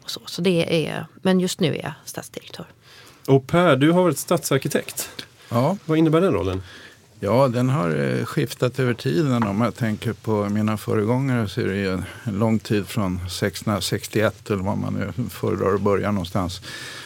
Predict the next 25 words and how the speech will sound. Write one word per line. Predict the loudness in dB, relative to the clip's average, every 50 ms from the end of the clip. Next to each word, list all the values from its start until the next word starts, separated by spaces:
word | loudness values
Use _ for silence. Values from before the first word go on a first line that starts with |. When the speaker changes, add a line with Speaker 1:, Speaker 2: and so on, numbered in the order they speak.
| -6 -2
Speaker 3:
Men, | 0 0 2 2 2 0
eh, | 0 0 -2 -6 -10 -10 -6 -4
under | -2 0 2 2
min | 2 2 2 0
tid, | 0 0 2 4
jag | 4 4
har | 4
ju | 2 0
t-, | -2 -8 -8
haft | -4 -2 -4 -4 0
två | 2 2 2
perioder | 4 2 2 2 4 2 2 2 0
i | -2
stan, | -2 -4 -6 -6 -4 -4 -6 -6 -8 -8 -10 -14 -14
eh, | -10 -6 -4 -4 -4 -4 -4 -6 -6 -8 -10 -8
på | -4 -2 -2 0 0 -2 -4 -6 -10 -14 -20 -20 -20 -18 -10
åttiotalet | -8 -8 -6 -6 -6 -4 0 2 4 4 4 2 -2 -4 -2 -4
och, | -4 -4 -4 -8 -8 -6
eh, | -4 -4 -4 -4 -6 -6 -6 -8
sen | -8 -6 -6 -4 -4 -4
senare | -6 -4 -4 -4 -4 -4 -4
på | -4 -4
nittiotalet | -4 -4 -4 -6 -8 -12 -6 -4 -4 -4 -4 -4 -4
och | -6 -8
tvåtusentalet. | -4 -4 -4 -4 -4 -4 -4 -4 -4 -2 0 0 2 2 0 -2 -4